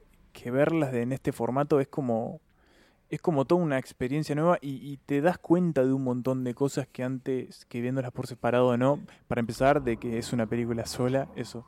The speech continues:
está claro. Y, pero después cosas mucho más, más, más pequeñas o pe-, evoluciones de los personajes, tal vez, y cosas así. Quería también, este, recalcar que, mm, que estuvo muy bueno porque más allá de los vivos se generó como una especie de interacción. En algunos casos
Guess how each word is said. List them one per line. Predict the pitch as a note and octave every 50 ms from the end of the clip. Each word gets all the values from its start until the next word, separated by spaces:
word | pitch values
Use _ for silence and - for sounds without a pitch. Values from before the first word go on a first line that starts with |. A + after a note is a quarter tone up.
| _ _
está | _ - A#2+
claro. | A2+ B2 B2+ C3 C3+ C#3+ - - - - - - - - - - - - _
Y, | - C#3+ C3 B2+ C3 C3
pero | B2+ C#3+ D3
después | C#3+ - G3 G#3+ - -
cosas | - - - D#3 - D#3 C3+
mucho | C3 C#3 C#3 - C#3+
más, | C3 C3 C3+ C#3 C3 - A#2 -
más, | B2+ B2+ C3 C3 A#2+
más | A#2+ B2+ C#3 C#3
pequeñas | - A#2+ A2+ A#2 C3 C#3 C#3 C#3+ C#3+ C#3 C3 A#2 A2+ - -
o | A2+ - _ _
pe-, | - B2 G#2 - - -
evoluciones | A#2 B2+ B2+ B2 A#2+ - D3 D3 C#3+
de | C3+ B2+
los | A#2 A2+
personajes, | - A#2 - - A#2 A#2+ C3 C#3+ D3+ D3 C3 B2+ A#2
tal | - A#2+ A#2
vez, | C3 C3 -
y | C3+
cosas | - C3 A#2+ B2 A#2+
así. | A#2+ A#2+ - - B2+ B2 - _ - - - - - _ -
Quería | - B2+ C#3+ E3 F3
también, | E3 D3 D3 D#3+ E3+ E3+ D#3+
este, | C3 B2+ - - B2+ A#2+
recalcar | - B2 B2 A#2+ - A#2+ A#2 A#2 B2 - D3+ D3+ D#3+ D#3+ D3+
que, | - C#3+ B2+ B2 A#2+ A#2 A#2
mm, | A#2 A#2 A#2 A#2 A#2+ C3 C3 B2 - _ _ _ _ _ _ _ _ _ _ _ _ - - - - - - -
que | - C3
estuvo | - - E3 F3 F#3
muy | F3 E3 D#3
bueno | D3+ E3 F3+ F#3+ G3 F3
porque | D3+ D3+ C#3 C3 - C3+
más | C3 D3 D#3 D3
allá | D#3 C#3+ - D#3+
de | D#3
los | C#3+ C3+ C3+
vivos | C#3+ D#3 E3 D3+
se | C#3 B2+
generó | - C3 B2+ B2+ C3+ C#3+ D3+
como | C#3+ C#3 C3+ C3+
una | C#3 C#3
especie | B2+ A2 - C#3 C3+ - - C#3+
de | B2+ B2 A#2+
interacción. | A#2+ A#2+ A2+ B2 A#2+ A#2+ B2+ - - E3 E3 D#3+ D3
En | B2+ B2
algunos | B2 A#2+ B2+ C3+ C#3 C3+
casos | - D3 D3 - E3 D3 -